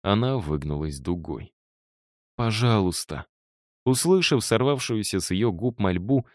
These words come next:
я снова опустился ртом на клитор, полностью сосредоточив внимание на нём,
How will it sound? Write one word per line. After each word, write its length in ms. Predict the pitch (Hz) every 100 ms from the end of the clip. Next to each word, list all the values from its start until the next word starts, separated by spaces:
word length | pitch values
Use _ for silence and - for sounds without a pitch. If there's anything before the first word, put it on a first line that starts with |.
| _ _
я 180 | 98 113
снова 360 | 113 165 175 156
опустился 760 | 135 127 - 156 156 131 113
ртом 300 | 110 - 139
на 100 | 123
клитор, 480 | 104 135 156 135 107 _ _ _
полностью 560 | 160 170 156 127 - 120
сосредоточив 920 | 113 101 107 101 107 151 147 123 90
внимание 580 | 95 104 123 135 123 107
на 140 | 104
нём, 280 | 117 139